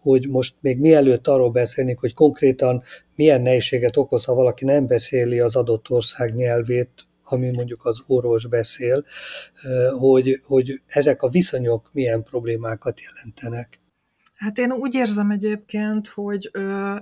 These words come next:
Speaker 2: eleve létezik egy társadalmi és egyéni neurózis, aminek az egyik forrása a bizonytalanság. Márpedig, hogyha új dolgokról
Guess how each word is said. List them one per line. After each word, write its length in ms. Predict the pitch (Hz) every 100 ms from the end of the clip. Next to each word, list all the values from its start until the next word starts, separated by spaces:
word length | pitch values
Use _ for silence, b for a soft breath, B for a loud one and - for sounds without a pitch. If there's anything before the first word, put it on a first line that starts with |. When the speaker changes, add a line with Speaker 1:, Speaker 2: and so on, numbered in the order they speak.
| -
Speaker 2:
eleve 360 | 214 247 196
létezik 680 | 196 202 202 202 175 185 180
egy 320 | 180 180 -
társadalmi 760 | - 190 185 - 180 180 180 175
és 200 | 175 175
egyéni 420 | 180 175 170 170
neurózis, 760 | 175 175 170 165 165 165 180 -
aminek 280 | 175 175 190
az 100 | 185
egyik 260 | 190 185
forrása 580 | - 180 180 180 180 -
a 60 | 180
bizonytalanság. 1120 | 175 170 170 170 170 165 170 160 - 170 170
Márpedig, 440 | 180 185 202 190
hogyha 480 | 196 190 - 190 190 - B B
új 220 | B 226 214
dolgokról 1000 | 190 190 180 180 - 165 165 165 165